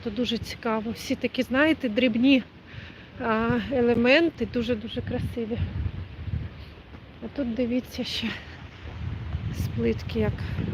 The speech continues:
Ой-ой-ой, кольорові плиточки. Дуже класно.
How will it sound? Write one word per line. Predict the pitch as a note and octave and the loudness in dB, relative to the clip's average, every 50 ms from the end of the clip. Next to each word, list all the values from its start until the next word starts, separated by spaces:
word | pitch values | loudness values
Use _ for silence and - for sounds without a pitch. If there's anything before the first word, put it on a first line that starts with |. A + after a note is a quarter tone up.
| - - - - - - | -2 -2 -4 -6 -6 -4
Ой-ой-ой, | A3+ A3+ A3 G#3+ G#3+ G#3+ G#3+ G#3+ A3 - - - - - - - - - - - - - - - - - - - - - - - - - - - - - - - - - - - - - - - - - - - - - - - - - - - - - - - | -2 -2 0 0 0 0 0 0 0 0 -2 -4 -8 -10 -12 -14 -14 -14 -14 -14 -14 -12 -12 -12 -12 -10 -10 -10 -10 -10 -10 -10 -10 -10 -10 -12 -12 -12 -12 -12 -12 -12 -14 -14 -14 -10 -8 -6 -2 0 2 2 2 2 2 2 4 4 4 4 4 4 4 4
кольорові | - A3+ A3+ A#3 A#3 A#3+ A#3 G#3+ A3 A3+ - - | 4 4 4 4 6 4 4 2 2 0 0 0
плиточки. | A3 A3 G#3+ G#3+ - A#3 - - - - - A3+ - - - - - - - - - - - - - - - - - - - A3+ | 0 0 0 0 -2 -6 -8 -8 -10 -10 -10 -10 -10 -12 -14 -18 -18 -18 -18 -18 -18 -18 -16 -16 -14 -14 -14 -12 -12 -10 -6 -4
Дуже | A#3 A3+ - A#3+ A3+ | -4 -2 -2 -4 -6
класно. | - - A#3 A3 G#3 - - - - A3 | -6 -6 -6 -6 -6 -6 -8 -10 -10 -12